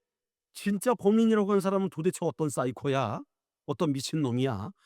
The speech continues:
그러면서 풀려나요. 그러면서 다시 옛 생활로 돌아가요. 개차반인 생활로 돌아가서 술집을 전전하면서 돌아다닙니다. 그런데 그 술집에 여동생이 찾아와요. "오빠, 정신 좀 차려.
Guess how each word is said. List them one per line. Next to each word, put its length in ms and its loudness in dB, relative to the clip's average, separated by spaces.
그러면서 440 4
풀려나요. 520 -6
그러면서 580 8
다시 340 0
옛 100 2
생활로 420 0
돌아가요. 480 -2
개차반인 560 -2
생활로 380 -4
돌아가서 500 -4
술집을 560 -6
전전하면서 800 -4
돌아다닙니다. 960 -8
그런데 360 8
그 140 2
술집에 720 2
여동생이 520 2
찾아와요. 560 -6
"오빠, 380 0
정신 360 -2
좀 180 0
차려. 640 -4